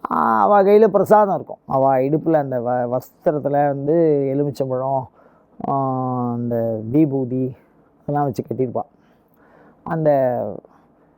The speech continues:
பூஜை முடிஞ்ச உடனே அந்த பூசாரி அந்த பிரசாதத்தை எல்லாருக்கும் கொடுப்பா. அது அவ என்ன நினைக்கிறாளோ, எது நினைச்சாலும் காரிய சித்தி, வெற்றியை தரக்கூடிய அற்புதமான பூஜை.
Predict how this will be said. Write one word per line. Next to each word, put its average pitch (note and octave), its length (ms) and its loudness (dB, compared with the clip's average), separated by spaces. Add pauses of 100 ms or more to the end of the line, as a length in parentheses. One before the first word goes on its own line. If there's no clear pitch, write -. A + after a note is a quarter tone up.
(240)
பூஜை F#3 320 4
முடிஞ்ச F3 360 2
உடனே F3 260 2 (140)
அந்த D3+ 240 -2 (300)
பூசாரி D#3 460 2 (380)
அந்த C#3 220 -2 (420)
பிரசாதத்தை C#3 480 -2
எல்லாருக்கும் B2 420 -4
கொடுப்பா. A#2 240 -6 (1800)
அது F3 140 2
அவ E3+ 300 6
என்ன G3 580 2
நினைக்கிறாளோ, D#3 600 2 (560)
எது C3 640 4
நினைச்சாலும் E3 760 2
காரிய C#3 380 -2
சித்தி, A2+ 300 -8 (840)
வெற்றியை G3+ 520 2
தரக்கூடிய D#3 680 -2
அற்புதமான D3+ 600 -4
பூஜை. C3 420 -6